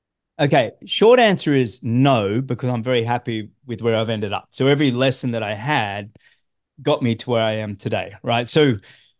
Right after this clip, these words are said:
if I look at it more as, and, and this is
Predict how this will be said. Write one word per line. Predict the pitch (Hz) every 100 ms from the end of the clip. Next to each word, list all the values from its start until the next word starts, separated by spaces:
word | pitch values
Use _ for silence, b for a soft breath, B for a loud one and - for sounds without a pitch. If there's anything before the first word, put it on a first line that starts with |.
| _ _ _ _ _ _
if | - 156
I | 156
look | 180 208
at | 220
it | 185
more | 147 147 139 135
as, | 117 98 - _ _ _ _
and, | - 127 135
and | 123 127
this | 160 160
is | 156 110 -